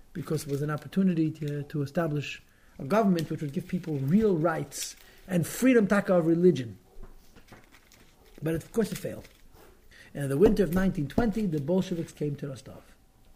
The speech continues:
They entered the city. They killed a lot of people. They displaced everybody who was wealthy, the bourgeois, as they called them, the upper class. They took away their wealth and took away their homes, took away their businesses. And, and they did what they did, you know, with all the brutal, brutality and cruelty. And,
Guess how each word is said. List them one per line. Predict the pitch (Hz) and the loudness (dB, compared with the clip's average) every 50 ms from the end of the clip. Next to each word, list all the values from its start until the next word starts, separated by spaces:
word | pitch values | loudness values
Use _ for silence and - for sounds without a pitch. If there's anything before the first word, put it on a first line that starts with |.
| - - - - - - - - | -20 -20 -16 -16 -16 -16 -16 -18
They | - - - - | -18 -12 -6 -2
entered | 190 180 175 160 | -2 -2 -2 -4
the | 135 139 | -6 -6
city. | - - - 233 220 233 233 240 - - - - - - _ - - - - _ _ - | -4 -2 -2 -2 -2 -2 -4 -8 -12 -16 -20 -20 -20 -20 _ -20 -20 -20 -20 _ _ -10
They | 143 127 | -10 -4
killed | - - 202 175 | 0 0 0 2
a | 160 160 | 0 0
lot | 165 151 135 | -2 -4 -6
of | 120 - | -2 2
people. | - 254 214 - 240 233 214 175 - - - _ _ _ - - - - - - - | 2 2 4 2 0 0 0 -2 -10 -16 -20 _ _ _ -20 -20 -20 -20 -10 -2 0
They | 180 | 2
displaced | 160 156 151 - - - 202 196 185 - | 2 2 0 -2 -2 0 0 2 2 0
everybody | 180 156 160 147 160 156 147 139 | -2 -2 -2 -2 -2 -2 -2 -2
who | 143 156 | -2 -2
was | 151 147 135 127 | -2 -2 -2 0
wealthy, | 156 190 196 185 - - 185 185 180 - - - - _ - | 0 0 0 0 0 0 -2 -2 -2 -4 -8 -18 -16 _ -8
the | 147 | -6
bourgeois, | 135 131 143 139 123 127 151 175 185 190 185 | -4 -2 -2 -2 -2 -2 0 0 2 2 0
as | 165 147 | 0 0
they | 175 165 151 | -2 -4 -4
called | - - 160 156 156 143 | -4 -4 -2 -2 -2 -2
them, | 151 143 139 | -2 -4 -4
the | 143 143 | -4 -6
upper | 170 165 - 160 143 | -6 -6 -6 -8 -8
class. | - - 180 170 156 131 | -6 -4 -4 -4 -4 -6
They | 139 | -8
took | - 160 135 | -8 -10 -8
away | 139 139 135 135 | -8 -8 -8 -8
their | 127 127 127 | -8 -8 -4
wealth | 139 190 190 175 165 - - | -2 -2 0 0 -2 -4 -8
and | 139 120 | -12 -12
took | - 135 - | -12 -12 -12
away | 135 131 127 | -10 -10 -8
their | 127 123 120 | -8 -6 -2
homes, | 139 185 185 160 151 143 135 | 0 2 2 2 0 -2 -4
took | - 135 - | -8 -10 -10
away | 123 120 | -10 -10
their | 123 123 117 | -10 -10 -8
businesses. | 120 135 180 170 170 160 143 - 147 135 131 | -2 0 0 0 0 -2 -4 -6 -8 -10 -10
And, | 135 135 - - - - - - - - - - | -12 -16 -16 -18 -20 -20 -20 -20 -20 -20 -10 -4
and | - 196 | 2 4
they | 220 214 | 6 6
did | 185 156 165 294 302 262 202 | 6 6 4 4 4 4 2
what | 202 214 208 - | 2 2 2 2
they | 185 185 175 | 2 2 2
did, | 147 131 156 143 120 110 - - | 2 2 2 2 0 -4 -8 -10
you | - 156 | -8 -6
know, | 160 160 | -4 -4
with | 151 147 143 147 156 | -4 -6 -6 -6 -4
all | 170 170 175 185 | -4 -2 -2 0
the | 180 170 151 | 0 0 -2
brutal, | 127 117 117 131 147 170 180 175 170 165 165 - - | -2 -4 -4 -2 0 2 2 2 2 2 0 -4 -6
brutality | 160 135 143 139 - 147 170 160 160 156 151 156 151 | -6 -6 -6 -6 -4 -2 -2 -2 -2 -2 -2 -4 -4
and | 139 135 131 - | -4 -6 -10 -14
cruelty. | - - - 175 170 165 165 - - - 143 139 143 | -16 -10 -6 -4 -4 -4 -6 -6 -6 -8 -6 -6 -8
And, | 113 - | -10 -14